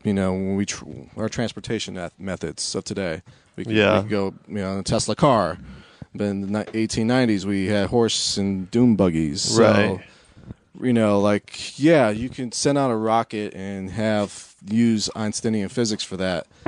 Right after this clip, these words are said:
Speaker 1: But that's an old model. And here comes this new model, like a Tesla, that has made that new, that old model obsolete, because now, and that's what I think they're messing with in the black programs.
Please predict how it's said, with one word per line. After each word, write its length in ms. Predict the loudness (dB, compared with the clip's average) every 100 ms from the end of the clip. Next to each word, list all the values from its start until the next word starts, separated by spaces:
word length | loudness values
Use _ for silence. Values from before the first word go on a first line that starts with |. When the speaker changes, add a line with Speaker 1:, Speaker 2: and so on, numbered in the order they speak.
| -10 -8
Speaker 1:
But 120 | -2
that's 540 | 0 2 0 -2 -2 -4
an 180 | -6 0
old 280 | 4 4 6
model. 560 | 4 4 2 -2 -4 -10 _ _ _ _ -20 -6
And 260 | 0 2 2
here 160 | 0 2
comes 300 | 2 2 0
this 180 | 0
new 160 | 4 6
model, 340 | 6 4 4
like 220 | 2 0 -2
a 40 |
Tesla, 640 | 2 2 2 0 -2 -4 -8 _ -20 _ _ _ _
that 260 | 2 2 2
has 200 | -2 -2
made 240 | -6 -6
that 300 | -6 -8 -8
new, 200 | -6 -6 -4
that 160 | -6 -2
old 200 | 0 0
model 260 | 0 -2 -4
obsolete, 580 | -6 -4 -4 -4 -4 -8 _
because 480 | -10 -6 -6 -8 -8
now, 400 | -4 -2 0 -2
and 240 | -4 -2 0
that's 220 | 0 -2
what 140 | -4 -2
I 100 | 0
think 280 | -2 -2
they're 140 | 0 0
messing 460 | 0 0 0 -4
with 440 | -6 -6 -8 -14 -10
in 160 | -6 -4
the 80 | -4
black 240 | -4 -4 _ _ 2
programs. 640 | 2 2 -2 -8 -10